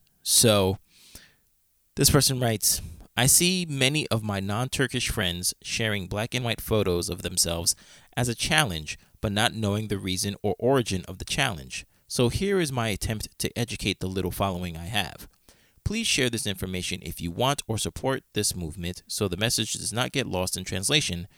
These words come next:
and so that, that the challenge won't lose its meaning." Turkey is one of the top countries when it comes to femicides. Just on twenty nineteen, we have almost five hundred recorded femicides,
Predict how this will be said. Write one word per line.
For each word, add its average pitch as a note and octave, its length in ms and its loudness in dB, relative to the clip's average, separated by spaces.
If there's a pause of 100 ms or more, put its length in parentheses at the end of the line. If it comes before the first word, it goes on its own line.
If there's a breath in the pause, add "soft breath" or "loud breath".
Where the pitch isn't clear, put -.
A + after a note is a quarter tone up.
(300 soft breath)
and G#2+ 140 -4
so G2+ 160 2
that, F#2+ 180 -2 (160)
that F2+ 200 -2
the F2 100 -4
challenge G2+ 680 -2
won't G#2+ 300 -4
lose F#2 320 0
its - 220 -8
meaning." C2+ 380 -12 (1600)
Turkey D#3+ 380 0
is G#2+ 120 2
one G#2 160 -4
of G2 80 -6
the - 80 -8
top - 380 -4
countries F#2 480 -2 (380 soft breath)
when G#2 180 0
it F#2+ 100 -4
comes G#2+ 300 0
to G2 340 2
femicides. - 800 -2 (460 soft breath)
Just C#3+ 340 4
on G#2+ 200 -2
twenty C3+ 260 -2
nineteen, F2+ 640 -4
we G2+ 100 -2
have G2 180 0
almost G2 380 -2
five C3+ 360 -2
hundred A2+ 340 0
recorded G2 460 0
femicides, D#2+ 720 -2